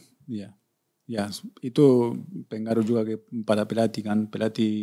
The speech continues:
bilang, "Kamu di sini pemain terbaik, kamu gini, gini." Dia sangat percaya diri ke saya. Aku, aku rasain itu ya. Jadi masuk lapangan aku merasa,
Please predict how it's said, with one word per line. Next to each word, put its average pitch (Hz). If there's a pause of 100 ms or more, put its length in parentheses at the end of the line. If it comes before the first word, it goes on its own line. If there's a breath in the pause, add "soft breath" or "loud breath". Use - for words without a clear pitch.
(380)
bilang, 107
"Kamu 123
di 113
sini 135
pemain 120
terbaik, 135
kamu 123
gini, 131
gini." 135
Dia 131
sangat 113
percaya 117
diri 113
ke 110
saya. 127 (160)
Aku, 120 (220)
aku 117
rasain 110
itu 113
ya. 107 (500 soft breath)
Jadi 120
masuk 117
lapangan 120
aku 123
merasa, 107